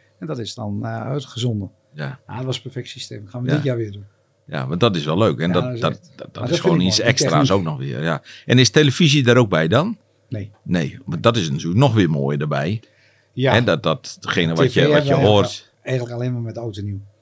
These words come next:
Speaker 2: Alleen met oud en nieuw.
Speaker 1: Ja,
Speaker 2: Oké.
Speaker 1: misschien straks met, eh, Koningsdag. Dan staan we in Maastricht met, eh, Oranje Rook.
Speaker 2: Oké.
Speaker 1: Dus dat is ook wel weer een uitdaging.
Speaker 2: Dat is al mooi beklonken. Ja.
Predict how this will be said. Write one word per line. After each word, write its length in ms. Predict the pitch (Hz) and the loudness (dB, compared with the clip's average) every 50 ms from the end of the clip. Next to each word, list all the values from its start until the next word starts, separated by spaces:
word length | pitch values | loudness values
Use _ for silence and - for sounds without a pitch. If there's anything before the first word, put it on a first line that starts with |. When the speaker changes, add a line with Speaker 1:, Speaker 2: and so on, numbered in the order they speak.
| _ _ _ _ - | _ _ _ _ -4
Speaker 2:
Alleen 240 | 87 92 90 87 | -2 0 0 0
met 120 | 87 82 76 | 0 0 0
oud 160 | 76 76 76 | -2 -2 -2
en 80 | 73 71 | -4 -4
nieuw. 200 | 67 65 67 65 | -4 -6 -6 -6
Speaker 1:
Ja, 100 | 64 135 | -4 0
Speaker 2:
Oké. 80 | 139 135 | 2 2
Speaker 1:
misschien 260 | - - - 160 147 131 | 2 2 2 2 0 0
straks 260 | - 151 143 - - | 0 -4 -6 -6 -6
met, 280 | 117 113 107 107 - | -8 -10 -10 -10 -8
eh, 680 | - 123 120 120 120 120 120 120 117 117 117 117 117 117 117 - _ _ _ _ _ _ _ _ | -8 -6 -4 -4 -4 -4 -4 -4 -4 -4 -6 -6 -6 -8 -10 -12 _ _ _ _ _ _ _ _
Koningsdag. 680 | _ - 135 127 117 104 90 - 104 98 101 - _ _ _ _ _ _ _ _ | _ -4 -4 -2 -2 -4 -6 -8 -12 -14 -16 -18 _ _ _ _ _ _ _ _
Dan 80 | - 101 | -12 -12
staan 220 | - - 120 120 117 | -10 -8 -8 -8 -6
we 60 | 117 | -6
in 80 | 117 113 | -6 -4
Maastricht 580 | 117 117 110 - - 127 123 104 - - - | -6 -6 -6 -6 -4 -4 -4 -4 -4 -6 -4
met, 280 | 117 110 101 101 - - | -4 -4 -4 -6 -6 -4
eh, 360 | 113 110 110 110 110 107 92 | -4 -2 -2 -2 -4 -4 -4
Oranje 380 | 113 117 117 127 127 120 117 117 | -2 0 2 2 2 0 0 -4
Rook. 320 | 120 113 95 - - _ _ _ _ _ _ _ - _ _ _ _ | -6 -8 -10 -10 -16 _ _ _ _ _ _ _ -20 _ _ _ _
Speaker 2:
Oké. 380 | - - - 120 139 135 - - _ _ _ _ _ _ _ _ _ _ _ _ _ _ _ _ | -12 -4 0 0 2 0 0 -4 _ _ _ _ _ _ _ _ _ _ _ _ _ _ _ _
Speaker 1:
Dus 100 | _ _ | _ _
dat 120 | _ 101 104 | _ -20 -18
is 60 | 110 | -18
ook 120 | 113 - | -18 -18
wel 100 | - 104 | -20 -16
weer 160 | 101 104 104 | -10 -10 -8
een 160 | 101 101 107 104 | -8 -8 -10 -8
uitdaging. 600 | 104 143 139 120 113 110 110 101 101 - - 117 | -4 -2 -2 0 -2 -4 -4 -6 -8 -6 -2 0
Speaker 2:
Dat 140 | 95 104 110 | 2 2 4
is 100 | 107 101 | 4 4
al 100 | 110 107 | 4 6
mooi 200 | 107 104 104 98 | 6 4 4 4
beklonken. 460 | 92 87 - 110 95 85 - - - - _ _ _ _ - - - 339 339 269 _ | 2 2 2 2 2 2 0 -4 -8 -10 _ _ _ _ -20 -14 -12 -12 -12 -10 _
Ja. 300 | - 139 135 92 101 - | 0 2 2 2 0 -4